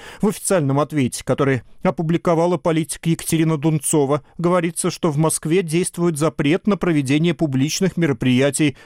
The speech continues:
с учётом складывающейся эпидемиологической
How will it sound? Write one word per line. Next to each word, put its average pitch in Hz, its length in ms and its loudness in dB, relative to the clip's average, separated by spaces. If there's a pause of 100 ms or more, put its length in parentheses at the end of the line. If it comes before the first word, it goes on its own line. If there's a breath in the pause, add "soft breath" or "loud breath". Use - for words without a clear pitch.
с - 120 -4
учётом 127 440 0
складывающейся 117 1080 -2 (180 soft breath)
эпидемиологической 143 1300 0